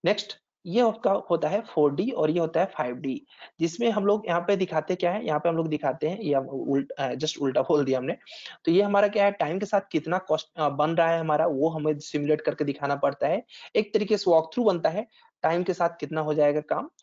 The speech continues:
टाइम के साथ कितना कॉस्टिंग इंक्रीज होता जाएगा और कितना काम होता जाएगा, उसका शीट मेंटेन होता है इसके अंदर। ये दोनों काम Navisworks के अंदर आप कर सकते हो, फ़ोर डी और फ़ाइव डी का, जिसके अंदर हम लोग सब कुछ समझ सकते हैं। इतना कुछ इंट्रोडक्शन आपके लिए इंपॉर्टेंट था,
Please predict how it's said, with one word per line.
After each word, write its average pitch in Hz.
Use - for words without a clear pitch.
टाइम 247
के 311
साथ 269
कितना 240
कॉस्टिंग 240
इंक्रीज 202
होता 196
जाएगा 180
और 170
कितना 208
काम 202
होता 165
जाएगा, 170
उसका 170
शीट 170
मेंटेन 147
होता 143
है 143
इसके 139
अंदर। 139
ये 180
दोनों 233
काम 208
Navisworks 160
के 151
अंदर 139
आप 135
कर 139
सकते 139
हो, 165
फ़ोर 131
डी 131
और 175
फ़ाइव 151
डी 147
का, 143
जिसके 160
अंदर 156
हम 147
लोग 220
सब -
कुछ 214
समझ 123
सकते -
हैं। 131
इतना 208
कुछ 214
इंट्रोडक्शन 143
आपके 131
लिए 135
इंपॉर्टेंट 151
था, 160